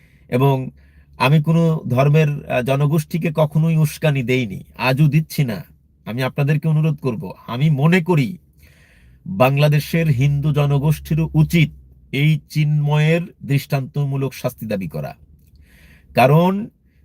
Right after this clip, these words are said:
তিনি দুইটা শিশুকে বলাৎকার করেছেন, রেকর্ডেড, দুইটা শিশুকে বলাৎকার করেছেন, রেকর্ডেড,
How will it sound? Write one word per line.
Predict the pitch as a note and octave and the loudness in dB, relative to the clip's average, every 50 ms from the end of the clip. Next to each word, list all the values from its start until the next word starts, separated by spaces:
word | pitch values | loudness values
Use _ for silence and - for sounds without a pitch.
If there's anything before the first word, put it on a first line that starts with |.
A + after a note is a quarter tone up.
| _ _ - | _ _ -4
তিনি | C#3+ C#3+ D#3 D#3+ | 0 2 2 2
দুইটা | C#3 A#2+ D3+ D#3 D#3 D3+ - E3 D#3+ | 2 2 4 4 4 4 4 2 2
শিশুকে | D3+ - - D#3 D3 - F3 E3 D#3 F3 E3+ | 2 2 -2 -2 -2 0 -2 -2 0 0 -2
বলাৎকার | D3 D3 D3 C#3+ C#3+ - - - D3 C#3 - | 0 2 2 2 2 0 -2 -2 -2 -2 -2
করেছেন, | - C#3 C#3 C3+ - - A#2 G#2 F2 D3 - - - - - - - - - - - - - - - - | -2 -2 -2 -2 -2 -4 -6 -6 -8 -10 -14 -18 -20 -20 -20 -20 -20 -20 -20 -20 -20 -20 -20 -18 -12 -4
রেকর্ডেড, | - B2+ B2 - D#3+ D#3+ D#3 C#3 B2+ G#2 E2+ - - - - - | -2 0 2 4 6 6 6 4 2 -2 -6 -8 -14 -18 -18 -10
দুইটা | G2 A2+ C3 C3 - C#3+ B2+ | -6 -6 -6 -4 -4 -6 -6
শিশুকে | - - C#3 - D#3 D3 D#3 D3+ | -6 -6 -6 -4 -4 -4 -4 -2
বলাৎকার | C#3 C#3+ C#3 C#3 C3 - - C#3+ C3 | -2 0 0 0 -2 -2 -2 -4 -4
করেছেন, | - C#3+ C#3+ C#3+ - D3+ C#3+ | -2 -2 -4 -2 0 -2 -2
রেকর্ডেড, | A#2+ B2+ B2 - C#3+ D3+ D3+ D3+ E3 E3+ F3 F#3+ | 0 -2 -2 -2 0 2 2 4 4 2 2 0